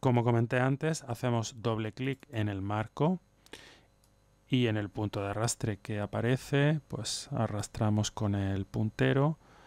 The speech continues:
hasta que se quede más o menos a nuestro gusto. Si me paso, pues veis, llega un momento en que me envía algún sistema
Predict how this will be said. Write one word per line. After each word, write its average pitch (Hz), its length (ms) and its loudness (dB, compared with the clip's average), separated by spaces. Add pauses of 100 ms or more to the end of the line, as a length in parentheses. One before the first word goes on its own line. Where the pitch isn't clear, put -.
(380)
hasta - 360 -2
que 113 160 -4
se - 220 -2
quede 117 360 0
más 113 300 2
o 110 80 0
menos 131 580 2
a 117 140 0
nuestro 104 380 0
gusto. 101 460 -4
Si - 360 2
me 101 160 2
paso, 127 500 -2 (840)
pues 104 260 -6
veis, 117 380 0
llega 110 240 -2
un 110 60 0
momento 113 420 0
en 123 120 2
que 113 180 0
me 107 160 4
envía 117 540 2 (480)
algún 113 340 2
sistema 117 800 -2